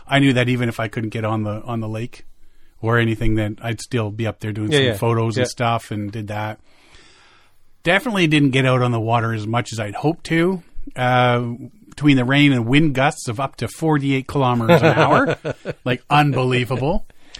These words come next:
Speaker 1: Uh, I did see a lot of the Superior coastline.
Speaker 2: Yeah. Well,
Speaker 1: Between
Speaker 2: it's a
Speaker 1: Sault Ste.
Speaker 2: nice,
Speaker 1: Marie and Wawa.
Speaker 2: it's a
Speaker 1: I
Speaker 2: nice
Speaker 1: love that
Speaker 2: drive.
Speaker 1: area.
Speaker 2: It's
Speaker 1: Yeah.
Speaker 2: a nice drive.
Speaker 1: Yeah. And, uh, you found a couple of Crown Land sites that I stayed at as well. So,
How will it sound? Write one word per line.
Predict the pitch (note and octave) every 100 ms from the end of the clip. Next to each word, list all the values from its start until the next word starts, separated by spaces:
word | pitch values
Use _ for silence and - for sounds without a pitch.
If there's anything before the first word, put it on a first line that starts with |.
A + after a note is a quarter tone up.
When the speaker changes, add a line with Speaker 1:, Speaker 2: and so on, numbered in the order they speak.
| - - - -
Speaker 1:
Uh, | B2 B2+ C3 C3 C3+ C3 C#3 C#3 D3 - - - - - -
I | C#3+
did | A2+ F#3+ -
see | D4
a | A3+
lot | D#3+ D3
of | C3
the | B2+ A#2+ A#2 A2 G#2+ - - - _ _ - -
Superior | - C3 B2+ A2
coastline. | A#2+ D3 - F#2 G2+ D3 _ _
Speaker 2:
Yeah. | D3+ A#2 - B4+ D#5 - - - -
Well, | G#3
Speaker 1:
Between | G#3+ F3
Speaker 2:
it's | D#3+
a | F3
Speaker 1:
Sault |
Ste. | E3
Speaker 2:
nice, | D#3 C3+
Speaker 1:
Marie | C#3
and | B2+ A#2
Wawa. | B2+ D3+ G#2+
Speaker 2:
it's | - C4
a |
Speaker 1:
I |
Speaker 2:
nice | G#3 C4+
Speaker 1:
love | D3 D#3
that | C3+
Speaker 2:
drive. | A2+ G#2
Speaker 1:
area. | G2 G2+
Speaker 2:
It's | E3+
Speaker 1:
Yeah. | A#2 D3+
Speaker 2:
a |
nice | C3+ E3+ -
drive. | A2+ A2+ F2+ -
Speaker 1:
Yeah. | A2 G#2 - - - - -
And, | - C#3+ C#3+ C#3+ C#3
uh, | C#3+
you | C#3+ D3+
found | F3 D3+
a |
couple | - C#3+ B2+
of |
Crown | - B2+ B2
Land | A#2+ A#2+ A#2
sites | - A#2+ -
that | A#2+
I | A2+
stayed | A2+ A#2+ A2+ G#2+
at | A2
as | G#2+ -
well. | A2 G#2 C3+
So, | D#3+ A2 G#2